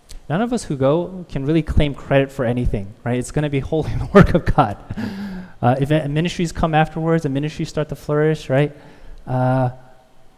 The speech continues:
right? None of us can say we, we did anything. But we can fully give credit to the Spirit of God and say it's because the Spirit of God is there. I do ask you to pray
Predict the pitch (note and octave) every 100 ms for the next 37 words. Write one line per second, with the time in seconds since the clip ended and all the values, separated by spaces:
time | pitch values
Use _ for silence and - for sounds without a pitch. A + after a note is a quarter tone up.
0 | _ C#3 D3+ A2+ C3 F#3 F3+ F3+ - D#3
1 | - D#3+ A#2+ B2+ C#3+ B2 B2+ C#3+ D3 A2+
2 | A2 G2+ G2 - - - - - - B2
3 | B2+ C#3 D3 B2+ - - - A3 F#3+ D3+
4 | - C#3 C3+ - A2+ G#2+ - - D#3 D3+
5 | C#3 A2+ A2 G#2+ - G#2+ A2 - - -
6 | C#3+ C#3 - A#2 - - - B2 B2 -
7 | - - A2 - G#2+ G#2 G#2 - - -
8 | G2+ G#2 G2+ F#2+ - - _ - - -
9 | - - - - _ _ - A#2+ E3 D#3+
10 | D#3+ F3+ D3+ - E3 D#3 B2 A#2+